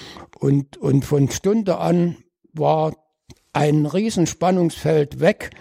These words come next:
wo ich mir gesagt habe, hättest du das doch eher gemacht mal, einfach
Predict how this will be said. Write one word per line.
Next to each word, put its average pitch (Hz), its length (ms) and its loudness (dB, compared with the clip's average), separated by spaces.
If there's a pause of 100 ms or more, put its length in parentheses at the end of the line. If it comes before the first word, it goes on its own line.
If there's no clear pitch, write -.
(560)
wo 151 160 2
ich 160 80 0
mir 160 160 2
gesagt 160 420 0
habe, 147 200 0
hättest 147 340 0
du 170 80 2
das 170 240 2
doch - 220 -2
eher 208 220 2
gemacht 120 500 -2
mal, 127 340 2
einfach 180 480 0